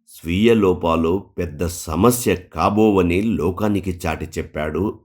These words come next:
ఆయన. తన స్థూలకాయానికి అతికించిన గజముఖానికి వగచలేదు. కుశాగ్ర బుద్ధితో ఆ లోపాన్ని అధిగమించి సర్వలోకాల మన్ననలను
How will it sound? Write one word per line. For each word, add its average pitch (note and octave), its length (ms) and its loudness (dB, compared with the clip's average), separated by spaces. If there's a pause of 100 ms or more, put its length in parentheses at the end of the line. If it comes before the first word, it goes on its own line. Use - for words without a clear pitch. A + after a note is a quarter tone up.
ఆయన. D2 360 -4 (400)
తన C3+ 160 4
స్థూలకాయానికి G2 1400 0
అతికించిన F2 560 -4
గజముఖానికి F2 1080 0
వగచలేదు. E2 1040 -4 (100)
కుశాగ్ర A#2 540 4
బుద్ధితో F#2+ 680 -2 (140)
ఆ G2 180 6
లోపాన్ని F2+ 920 2
అధిగమించి F#2 920 -2 (320)
సర్వలోకాల D3 920 4
మన్ననలను G2 960 0